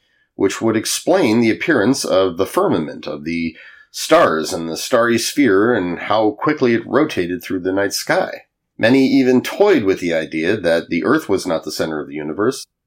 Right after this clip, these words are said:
that the universe may be partially heliocentric, with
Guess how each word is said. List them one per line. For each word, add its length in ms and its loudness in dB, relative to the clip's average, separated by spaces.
that 160 -6
the 80 0
universe 340 2
may 220 2
be 500 -2
partially 540 0
heliocentric, 880 0
with 340 -4